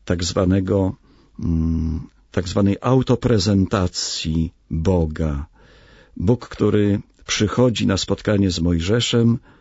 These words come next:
sam mówi o sobie takie wspaniałe słowa. „Jahwe, Jahwe”, czyli jak tu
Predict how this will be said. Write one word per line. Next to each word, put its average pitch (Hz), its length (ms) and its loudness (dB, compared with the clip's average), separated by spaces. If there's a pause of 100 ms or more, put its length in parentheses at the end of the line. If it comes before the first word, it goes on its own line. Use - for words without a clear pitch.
(400)
sam 113 520 2 (260)
mówi 101 520 2
o 92 100 0
sobie 85 680 -2 (640)
takie 98 500 -4
wspaniałe 85 640 0
słowa. 73 640 -4 (720)
„Jahwe, 98 600 -2
Jahwe”, 87 580 -2
czyli 78 400 -6 (140)
jak - 160 -12
tu - 160 -12